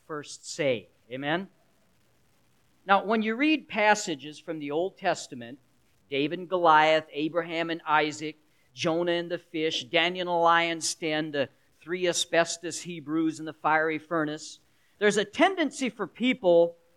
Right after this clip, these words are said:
to read articles and stories like that, like our illustration that we just gave, a story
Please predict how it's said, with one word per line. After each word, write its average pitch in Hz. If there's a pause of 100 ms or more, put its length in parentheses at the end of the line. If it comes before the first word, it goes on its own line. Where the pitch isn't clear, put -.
to 175
read 208
articles 208
and 165
stories 196 (260)
like 190
that, 170 (500)
like 190
our 170
illustration 180
that 151
we 151
just 156
gave, 156
a 147
story 165